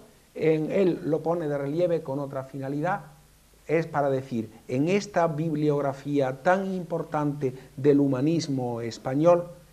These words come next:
en realidad hay un camino hacia la historia literaria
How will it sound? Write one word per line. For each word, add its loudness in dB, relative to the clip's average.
en 0
realidad 4
hay 4
un -2
camino 2
hacia 0
la 2
historia 4
literaria 0